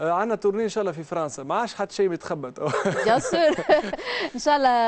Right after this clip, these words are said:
Speaker 2: الناس والجالية التونسية اليوم اللي يتفرجوا
Speaker 1: أكيد.
Speaker 2: فينا واللي ديما نعديو لهم دي روبورتاج على الزيارة تكون على موعد إن شاء الله قريب، تنقول لكم وقتاش اللي دات تنجموا تمشيوا تتفرجوا
Speaker 1: بالطبيعة.
Speaker 2: شوية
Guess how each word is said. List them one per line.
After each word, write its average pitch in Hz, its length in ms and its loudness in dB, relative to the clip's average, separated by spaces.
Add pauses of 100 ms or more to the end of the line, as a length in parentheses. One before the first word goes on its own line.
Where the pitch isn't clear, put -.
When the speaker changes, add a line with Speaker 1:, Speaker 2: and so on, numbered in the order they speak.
(220)
Speaker 2:
الناس 226 440 -2
والجالية 214 320 -2
التونسية 220 320 -4
اليوم 214 200 -4
اللي 208 80 0
يتفرجوا 196 340 -4
Speaker 1:
أكيد. 277 120 -4
Speaker 2:
فينا 240 220 0
واللي 208 160 4
ديما 220 240 0
نعديو 202 320 -2
لهم 208 80 -4
دي 185 120 -4
روبورتاج 208 440 -2
على 190 140 -2
الزيارة 220 320 -2 (380)
تكون 240 260 -2
على 220 160 6
موعد 226 240 4
إن 196 60 -8
شاء 254 140 0
الله 226 80 4
قريب، 254 220 -6
تنقول 240 260 0
لكم 240 180 -4
وقتاش 240 440 -4
اللي 196 200 0
دات 220 260 0
تنجموا 220 260 -4
تمشيوا 220 340 -8
تتفرجوا 208 280 -4
Speaker 1:
بالطبيعة. 156 260 0
Speaker 2:
شوية 226 260 2